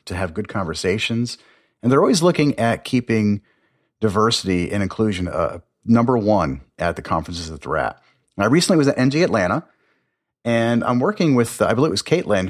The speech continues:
who works with Tracy Lee. And I'm gonna put her Twitter address in here. She was just amazing. It's the first time I met her in person. She held some fireside chats and diversity groups conversations that I thought were just top notch and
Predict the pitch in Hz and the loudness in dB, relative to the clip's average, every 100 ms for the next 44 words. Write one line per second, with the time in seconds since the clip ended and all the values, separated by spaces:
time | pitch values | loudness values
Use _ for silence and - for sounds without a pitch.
0 | 87 - 120 113 113 113 - 120 127 151 | -6 -4 0 2 0 -2 -4 -2 -2 -2
1 | - - 110 131 143 - - - 95 - | -6 -6 -4 -4 -4 -10 -8 -4 -4 -4
2 | 85 69 139 - _ - - _ _ 101 | -4 -4 -6 -8 _ -20 -20 _ _ -8
3 | 98 98 104 107 - 190 190 - - 143 | -6 -6 -4 -6 -6 -6 -6 -6 -6 -2
4 | 147 90 85 - 76 80 73 73 - - | -2 -4 -6 -6 -8 -8 -8 -8 -6 -4
5 | 208 147 - 87 80 101 123 123 - 123 | -2 -2 -2 -2 -2 -2 -2 -4 -4 -4
6 | - 131 101 87 110 71 - - - 131 | -2 0 -2 -4 -6 -8 -6 -4 -2 -4
7 | 147 _ _ _ - 117 135 127 107 - | -6 _ _ _ -4 2 2 2 0 2
8 | 117 123 - 113 - 110 123 - - 98 | 2 2 2 0 2 0 0 -2 -2 -2
9 | 90 82 92 - 117 113 107 113 127 - | -2 -2 0 0 0 0 0 0 0 -4
10 | - _ _ _ - 110 117 113 113 110 | -8 _ _ _ -4 -2 0 0 0 0
11 | 127 117 90 80 85 107 - 104 - 95 | -4 -4 -4 -4 -4 -4 0 0 0 -4
12 | 90 - 90 87 - _ - - 104 - | -12 -6 -4 -4 -6 _ -10 -2 -2 -2
13 | 90 90 117 - - - 90 87 85 | -4 -2 -4 -6 -10 -10 -10 -8 -8